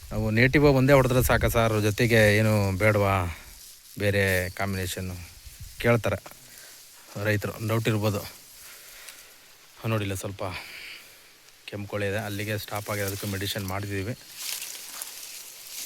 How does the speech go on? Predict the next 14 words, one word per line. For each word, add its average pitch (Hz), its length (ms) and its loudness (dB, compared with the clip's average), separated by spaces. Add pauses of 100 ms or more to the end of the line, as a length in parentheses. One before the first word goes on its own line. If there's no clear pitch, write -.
(120)
ಸ್ಟಾಪ್ 101 260 -4
ಆಗಿದೆ. 95 260 -4 (360)
ಬೆ-, 110 260 2
ಕಾಂಬಿನೇಷನಲ್ಲಿ 123 800 4
ಮಾಡಬೇಕು, 110 440 4
ಬರೀ 101 440 0 (720)
ನೇಟಿವನ್ನೇ 135 440 4
ಕೊಟ್ಟರೆ 127 480 6
ಅದು 107 400 0
ಹತೋಟಿಗೆ 104 500 -2
ಬರಲ್ಲ. 98 240 -2 (2000)
ಜೊತೆಗೆ 113 360 0
ಕಾಂಬಿನೇಷನ್ 110 800 2
ಆದಂಥ 104 540 0